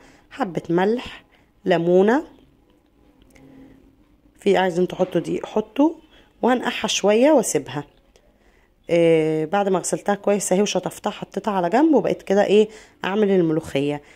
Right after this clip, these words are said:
كيلو الملوخيه بعشرين جنيه، انا طبعًا جبت ربع كيلو بخمسة جنيه. طلع معايا والله شويه حلوين،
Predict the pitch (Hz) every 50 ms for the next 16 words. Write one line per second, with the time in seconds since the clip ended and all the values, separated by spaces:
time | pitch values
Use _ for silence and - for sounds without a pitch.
0 | - _ _ - - 294 277 269 247 226 214 202 208 - 277 294 285 226 220 190
1 | - - - 240 254 247 214 208 190 190 185 190 190 - 202 202 208 208 214 214
2 | - - - 226 240 240 285 294 294 - 311 311 254 - - - 196 196 - -
3 | 277 262 262 294 311 311 294 277 262 - _ _ _ _ _ _ _ _ _ _
4 | _ _ _ _ _ _ _ _ _ _ _ _ _ _ _ _ _ _ - 214
5 | 226 233 220 196 196 208 214 202 196 202 214 196 - - 208 202 202 196 - -
6 | 170 165 165 170 160 151 151 147 -